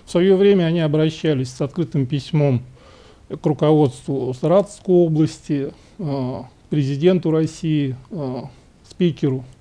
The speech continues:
Государственной Думы Володину о том, чтобы был принят закон, который позволяет детям-сиротам, э, самостоятельно выбирать и покупать себе жильё. То есть закон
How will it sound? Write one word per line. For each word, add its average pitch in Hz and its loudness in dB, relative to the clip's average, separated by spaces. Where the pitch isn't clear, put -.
Государственной 143 -4
Думы 131 0
Володину 151 0
о 143 -2
том, 196 2
чтобы 147 -2
был 165 2
принят 170 0
закон, 202 0
который 156 -4
позволяет 151 2
детям-сиротам, 165 -2
э, 131 -6
самостоятельно 156 -2
выбирать 143 0
и 160 -8
покупать 165 -4
себе 147 -4
жильё. 127 -2
То 127 -6
есть 123 -4
закон 196 -2